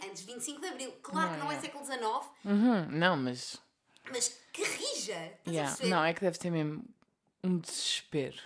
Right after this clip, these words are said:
Speaker 1: Eu só agradeço a todas as mulheres
Speaker 2: É porque aquilo, eu
Speaker 1: que
Speaker 2: estava a
Speaker 1: tiveram a
Speaker 2: ler
Speaker 1: coragem de dar um murro na
Speaker 2: Yeah.
Speaker 1: mesa, Kiki.
Speaker 2: Eu estava a ler aquilo e aquilo estava-me a dar, eu estava a ler, eh, eh, ou seja, a vida dela e as coisas,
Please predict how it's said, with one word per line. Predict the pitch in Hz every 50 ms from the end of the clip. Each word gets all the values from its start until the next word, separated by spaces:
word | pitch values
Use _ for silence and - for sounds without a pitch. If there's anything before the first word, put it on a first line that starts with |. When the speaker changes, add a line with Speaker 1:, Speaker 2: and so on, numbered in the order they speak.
| - _
Speaker 1:
Eu | 247 285 285 285 -
só | - - 302 311 330 -
agradeço | 311 302 277 269 - 240 233 240 - - - - 330 359 - _ _ _ _
a | 226
todas | 226 247 285 277 269 262
as | 285 269
mulheres | 269 262 240 240 240 254 269 - - - - - - -
Speaker 2:
É | - 254
porque | 247 - - 320
aquilo, | - - 233 202 196
eu | 202
Speaker 1:
que | 254
Speaker 2:
estava | 302 320
a | 381 -
Speaker 1:
tiveram | 427 427 466
a |
Speaker 2:
ler | 440 -
Speaker 1:
coragem | - 311 294 294 294 294 311 339
de | 330
dar | 320 320
um | 330
murro | 302 320 330 185
na | 190 180
Speaker 2:
Yeah. | 175 165 160 156
Speaker 1:
mesa, | 165 165 196 185
Kiki. | - - 185 - - 190 185 190
Speaker 2:
Eu |
estava | 220 - 269 262 302
a | 311
ler | 285 277 240
aquilo | 240 240 - - 196 180 175
e | 196
aquilo | 196 - 226
estava-me | 214 - 233 240 226 247 240 233 226
a | 220
dar, | 196 170 175 165 156 156 160 156 160
eu | 170 185 - - - - - - - - - - _
estava | - - - 226 233 262
a | 226
ler, | 202 190 196 190
eh, | 160 117 147 156 131 - 82
eh, | 135 143 127 113
ou | 165
seja, | - 185 160 151 135
a | 139
vida | 147 185 180 196 185
dela | 165 160 160 165 170 165
e | 156 151
as | 156 156 -
coisas, | - 175 175 175 175 175 175 170 - - -